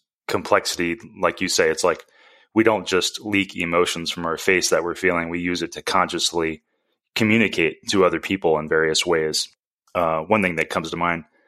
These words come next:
that often gets a lot of press w-, is the, uh, or a lot of attention is that face that they'll show, you know, it's kind of like the sad and, um,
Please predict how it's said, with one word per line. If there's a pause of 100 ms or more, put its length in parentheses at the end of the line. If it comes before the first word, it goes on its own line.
(280)
that
often
gets
a
lot
of
press
w-,
is
the,
uh, (200)
or
a
lot
of
attention
is
that (400)
face
that
they'll
show, (160)
you
know,
it's
kind
of
like
the (260)
sad
and,
um,